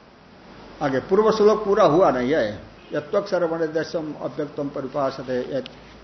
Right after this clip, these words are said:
सर्वत्र गमचिंतम च कूटस्थ अचल ध्रुवम, क्रियापद नहीं है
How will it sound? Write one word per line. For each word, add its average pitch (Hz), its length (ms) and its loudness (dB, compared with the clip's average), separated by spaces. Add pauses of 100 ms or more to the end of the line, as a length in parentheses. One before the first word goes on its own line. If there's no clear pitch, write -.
(560)
सर्वत्र 156 420 -2
गमचिंतम 143 600 -4
च 180 80 -10
कूटस्थ 139 560 -6
अचल 123 340 -6
ध्रुवम, 113 360 -6 (420)
क्रियापद 175 500 -2
नहीं 113 180 -8
है 104 240 -12